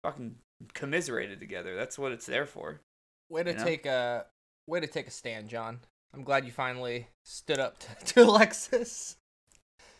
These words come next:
Speaker 1: In, in, uh, yeah, absolutely. In, in, in National Women's Month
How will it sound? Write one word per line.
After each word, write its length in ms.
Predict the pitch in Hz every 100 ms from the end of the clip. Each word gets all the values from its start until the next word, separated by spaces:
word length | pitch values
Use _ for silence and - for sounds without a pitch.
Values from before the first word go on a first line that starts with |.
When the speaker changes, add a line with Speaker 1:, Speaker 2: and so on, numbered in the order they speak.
| -
Speaker 1:
In, 160 | 156 -
in, 220 | 151 147
uh, 260 | 139 123 117
yeah, 280 | 151 120 120
absolutely. 560 | 127 156 135 110 101
In, 100 | 101 -
in, 260 | 107 104 - -
in 180 | 117 110
National 400 | 120 - 127 110
Women's 340 | 117 113 104
Month 320 | 107 98 -